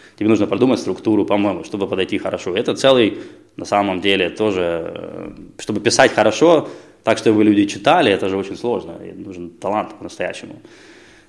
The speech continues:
Я не говорю, что у меня, у меня он есть, у меня его, скорее всего, нет. Но есть люди, которые по-настоящему хорошо пишут, просто слова даже собрать,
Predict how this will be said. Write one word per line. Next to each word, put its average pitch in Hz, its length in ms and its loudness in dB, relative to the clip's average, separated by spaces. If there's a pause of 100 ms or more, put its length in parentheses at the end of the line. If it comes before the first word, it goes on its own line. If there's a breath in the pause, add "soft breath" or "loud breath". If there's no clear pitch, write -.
(100)
Я 90 80 -10
не 85 80 -4
говорю, 90 160 -4
что 95 120 -6
у 85 40 -6
меня, 87 100 -6
у 90 400 -10
меня - 120 -12
он 87 80 -8
есть, 90 180 -8
у 92 40 -12
меня 87 120 -4
его, 87 100 -2
скорее 85 220 -4
всего, 92 160 -6
нет. - 240 -4
Но 92 120 -10
есть 87 180 -8
люди, 98 160 0
которые 98 280 0
по-настоящему 101 640 0
хорошо 92 280 -6
пишут, - 420 -6
просто 113 280 2
слова 98 300 4
даже 87 180 -2
собрать, 135 460 -2